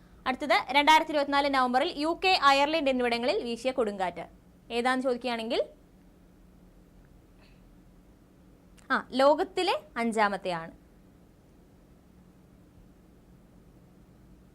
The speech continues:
ഓക്കെ, ഇതിന്റെ ആൻസർ എന്താണ്? യു കെ, അയർലൻഡ് എന്നിവിടങ്ങളിൽ വീശിയ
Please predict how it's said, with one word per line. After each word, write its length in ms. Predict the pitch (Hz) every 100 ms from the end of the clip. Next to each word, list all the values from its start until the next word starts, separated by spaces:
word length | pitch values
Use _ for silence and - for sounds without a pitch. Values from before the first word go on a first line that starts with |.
| - - - - - - - -
ഓക്കെ, 160 | 240 202 - - -
ഇതിന്റെ 200 | 302 330 311
ആൻസർ 200 | 302 277
എന്താണ്? 280 | 269 247 233 262 - -
യു 80 | 254 262 269
കെ, 100 | 302 311 240
അയർലൻഡ് 380 | 240 254 277 254
എന്നിവിടങ്ങളിൽ 420 | 240 240 233 254 233
വീശിയ 180 | 233